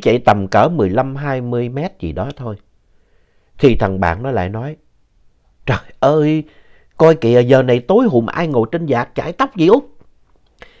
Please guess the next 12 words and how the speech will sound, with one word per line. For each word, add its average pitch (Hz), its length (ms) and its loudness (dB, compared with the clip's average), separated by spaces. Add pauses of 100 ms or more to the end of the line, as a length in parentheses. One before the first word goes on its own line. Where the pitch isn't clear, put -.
(140)
Con 151 160 2
mới 180 100 -2
quay 160 180 -2
sang 147 260 -10
nhìn 98 240 -2
thì 90 120 -6
quả 92 260 -6
đúng 180 280 -8
như 151 120 -2
lời 90 260 -6
nó 92 140 -12
nói. 160 360 -14